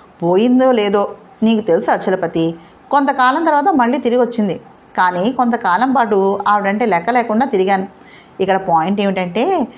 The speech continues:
ఒక మనిషిని నిస్సహాయ స్థితిలో చూసినప్పుడు మనకు వాళ్ళకంటే వాళ్ళు ఉండేటటువంటి భయం పోతుంది. ఉదాహరణకి ఓ కంపెనీలో పనిచేసేటటువంటి వాడికి వాళ్ళ జనరల్ మేనేజర్ అంటే భయం అనుకో,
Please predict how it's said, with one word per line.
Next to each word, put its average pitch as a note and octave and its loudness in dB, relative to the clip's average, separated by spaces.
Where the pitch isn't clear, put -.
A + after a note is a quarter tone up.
ఒక B3+ 0
మనిషిని C4+ 0
నిస్సహాయ C4+ 0
స్థితిలో C4 -2
చూసినప్పుడు G3+ -2
మనకు G#3 -2
వాళ్ళకంటే F#3+ -2
వాళ్ళు F3 0
ఉండేటటువంటి A3+ -2
భయం G3 -2
పోతుంది. E3+ -2
ఉదాహరణకి F3+ 0
ఓ D4 2
కంపెనీలో C#4 0
పనిచేసేటటువంటి B3 0
వాడికి G#3 0
వాళ్ళ A#3+ 0
జనరల్ G#3+ 0
మేనేజర్ A#3 2
అంటే A3 -2
భయం F3 -2
అనుకో, E3+ -4